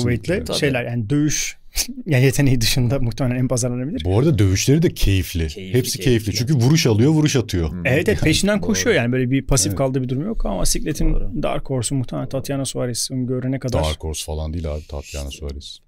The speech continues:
Speaker 3: Ama o da hep sakatlanıyor işte
Speaker 1: İşte o
Speaker 3: yani.
Speaker 1: bir türlü dövüşme değil. Şimdi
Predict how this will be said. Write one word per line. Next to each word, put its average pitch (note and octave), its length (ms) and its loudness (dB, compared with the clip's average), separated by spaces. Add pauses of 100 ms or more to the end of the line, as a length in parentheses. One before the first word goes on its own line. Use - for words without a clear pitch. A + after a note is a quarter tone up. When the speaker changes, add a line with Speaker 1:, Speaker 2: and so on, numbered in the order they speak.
Speaker 3:
Ama A2+ 260 0
o G#2 260 0
da G2+ 160 0
hep G#2 140 -6
sakatlanıyor G2 580 -4
işte C#2+ 140 -8
Speaker 1:
İşte B2 140 -4
o B2+ 40 0
Speaker 3:
yani. G2 280 -6
Speaker 1:
bir D3 60 -8
türlü C#3 200 -2
dövüşme D3 300 -2
değil. A3+ 240 -4
Şimdi A#2+ 300 -2